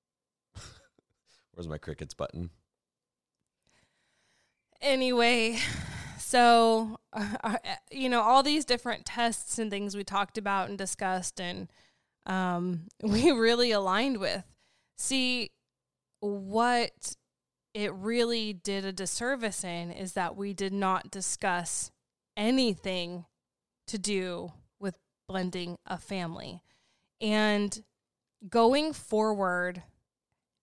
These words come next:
Speaker 2: hindsight is twenty twenty. I would have sought out premarital counseling for blended families.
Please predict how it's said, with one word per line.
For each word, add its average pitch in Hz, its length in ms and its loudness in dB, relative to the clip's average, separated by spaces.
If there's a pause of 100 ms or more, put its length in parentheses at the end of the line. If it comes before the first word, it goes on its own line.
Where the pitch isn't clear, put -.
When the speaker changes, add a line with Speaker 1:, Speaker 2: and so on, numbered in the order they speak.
(260)
Speaker 2:
hindsight 226 920 -2 (260)
is 196 160 -8
twenty 196 340 -4
twenty. 180 440 -8
I 190 160 -4
would 214 300 0
have 185 460 -2 (400)
sought 190 600 2
out 185 380 -2 (640)
premarital 202 840 0
counseling 190 600 -6 (240)
for 214 200 -4
blended 185 460 -2
families. 170 600 -6